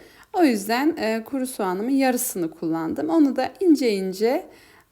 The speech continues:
doğrayıp rokalarımızın üzerine ilave edelim.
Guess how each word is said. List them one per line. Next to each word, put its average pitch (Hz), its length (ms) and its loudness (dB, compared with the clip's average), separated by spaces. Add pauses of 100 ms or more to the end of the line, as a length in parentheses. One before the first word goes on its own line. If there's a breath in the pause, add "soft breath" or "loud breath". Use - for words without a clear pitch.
doğrayıp 247 460 2
rokalarımızın 208 800 -2
üzerine 220 640 -2
ilave 208 480 -2
edelim. 180 560 -2